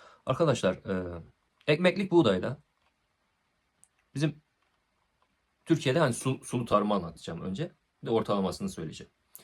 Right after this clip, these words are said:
Sulu tarımda dört ile altı ton arasında verimimiz var bizim arkadaşlar.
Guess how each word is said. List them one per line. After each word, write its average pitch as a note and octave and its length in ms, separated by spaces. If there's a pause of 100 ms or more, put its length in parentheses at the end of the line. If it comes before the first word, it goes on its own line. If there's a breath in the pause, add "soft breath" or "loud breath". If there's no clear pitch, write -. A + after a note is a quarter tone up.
(300 loud breath)
Sulu G#3 200
tarımda C#3+ 440
dört F3 160
ile D3+ 80
altı B2 380
ton C#3 160
arasında A#2 440
verimimiz F#2 400
var - 140
bizim E2+ 220 (260)
arkadaşlar. - 480